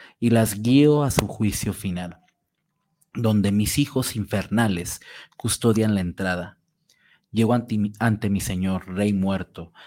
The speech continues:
dador de justicia al morir, padre del sol de la mañana. Observo callado el veredicto de su severo pero justo semblante. Lo apruebo con la mirada y finalmente le sonrío.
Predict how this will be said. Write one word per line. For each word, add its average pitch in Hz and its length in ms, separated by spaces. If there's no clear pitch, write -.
dador 120 300
de 139 80
justicia 120 640
al 101 120
morir, 90 380
padre 123 320
del 107 180
sol 110 280
de 104 120
la 92 80
mañana. 90 500
Observo 123 420
callado 110 380
el 113 60
veredicto 107 540
de 107 100
su - 120
severo 104 500
pero 98 180
justo - 340
semblante. 90 680
Lo 107 120
apruebo 107 420
con 110 160
la 92 100
mirada 98 540
y 120 100
finalmente 101 760
le 98 120
sonrío. 87 540